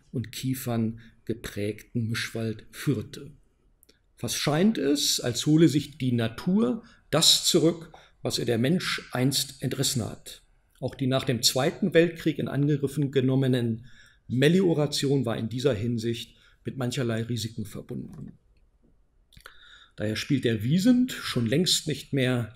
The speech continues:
die furchterregende Rolle, die ihm in der frühen Neuzeit zugesprochen wurde. Sein Habitat ist im Übrigen nicht der Wald,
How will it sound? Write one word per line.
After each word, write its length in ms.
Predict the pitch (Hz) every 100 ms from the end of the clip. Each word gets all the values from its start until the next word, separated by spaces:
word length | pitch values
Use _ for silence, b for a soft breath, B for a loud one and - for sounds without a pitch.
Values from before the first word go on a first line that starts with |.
| _
die 220 | 156 208 -
furchterregende 1040 | - 160 190 - - 139 135 139 135 123
Rolle, 540 | 113 127 147 147 123 B B B -
die 100 | 139
ihm 120 | 135
in 100 | 127
der 280 | 117 104 98
frühen 500 | - - 143 147 123
Neuzeit 680 | 117 123 - - 120 117 -
zugesprochen 800 | - - 165 120 - 123 - -
wurde. 400 | - - - - - _ b b b b b
Sein 300 | - - 90
Habitat 540 | 113 120 131 139 196
ist 180 | - -
im 100 | -
Übrigen 360 | 170 151 143 139
nicht 240 | 131 -
der 160 | 110 104
Wald, 400 | 135 220 -